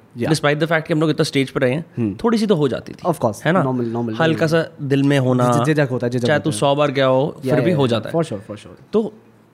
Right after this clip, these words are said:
Speaker 2: you know, th-, there were times in my school life where I felt like कि हाँ, मैं स्टेज पे जा रहा हूँ, but I'm not doing my best।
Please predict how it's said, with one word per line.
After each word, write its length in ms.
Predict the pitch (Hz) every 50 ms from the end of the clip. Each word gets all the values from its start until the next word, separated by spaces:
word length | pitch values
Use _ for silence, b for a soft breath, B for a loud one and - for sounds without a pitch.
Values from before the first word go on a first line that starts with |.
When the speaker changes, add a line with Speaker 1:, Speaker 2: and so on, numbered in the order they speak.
| _ _ _ _ _ - -
Speaker 2:
you 120 | 135 143 185
know, 140 | 233 226 190
th-, 180 | 208 160 143
there 200 | 131 147 139 131 147
were 120 | 185 185 185
times 280 | 170 156 143 135 123 123
in 60 | 120
my 120 | 120 123 120
school 280 | - - - 117 117 120
life 220 | 120 117 135 147 135
where 340 | 131 127 131 131 131 131 127 - - - _ _ _ _ _ _ -
I 80 | 120 113
felt 200 | - 147 147 151
like 180 | 151 151 151
कि 100 | 156 165
हाँ, 160 | 151 131 135 151
मैं 100 | 175 160
स्टेज 240 | - - 139 139
पे 100 | 135 151
जा 140 | 131 127 113
रहा 80 | 113 123
हूँ, 80 | 147
but 120 | 165 165 165
I'm 100 | 160 160
not 140 | 165 160 165
doing 220 | 160 165 165 151
my 60 | 127 101
best। 200 | - - - -